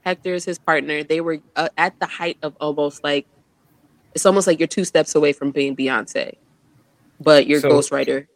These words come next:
Speaker 1: is, is, is ready to go home.
Speaker 2: So Hector is, is going home, and instead of saying, "Hey, Hector, look,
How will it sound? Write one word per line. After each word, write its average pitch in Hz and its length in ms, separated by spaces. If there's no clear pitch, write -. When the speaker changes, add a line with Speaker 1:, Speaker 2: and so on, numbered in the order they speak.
Speaker 1:
is, 135 440
is, 135 280
is 135 160
ready 208 120
to 120 80
go 104 100
home. - 160
Speaker 2:
So 131 180
Hector 151 500
is, 123 140
is 120 160
going 120 380
home, 107 380
and 127 160
instead 135 400
of 123 260
saying, 123 360
"Hey, 151 280
Hector, 127 480
look, 127 380